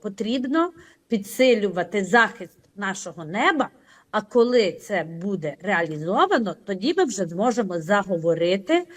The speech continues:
про те, щоб відкрилося небо. На жаль, я найближчим часом, е, цього не передбачаю. Хоча я добавляю, що,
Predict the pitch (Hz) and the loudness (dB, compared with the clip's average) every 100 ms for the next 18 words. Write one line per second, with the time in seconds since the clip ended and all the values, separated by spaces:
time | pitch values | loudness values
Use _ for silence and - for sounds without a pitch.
0 | - - - 180 175 262 - 196 156 - | -20 -10 -4 0 2 0 0 -4 -4 -8
1 | 185 180 180 170 160 143 135 131 - - | -2 0 0 -2 -6 -8 -10 -12 -18 -18
2 | - - - 277 294 302 339 339 302 233 | -18 -6 2 4 4 4 4 4 -2 -8
3 | 220 247 254 208 214 202 233 - 208 196 | -2 0 0 -2 -6 -4 -4 -4 -8 -4
4 | 269 339 - 208 175 165 190 170 233 226 | -2 -2 -4 -8 -8 -10 -12 -8 -4 -2
5 | 202 180 202 175 170 165 175 196 165 - | -2 -4 -4 -6 -6 -8 -6 -4 -6 -4
6 | 202 240 202 - 214 220 214 240 196 196 | 0 2 2 0 -2 2 2 2 0 0
7 | 220 226 302 359 233 - - 180 165 | 0 4 4 4 -2 -10 -6 -6 -6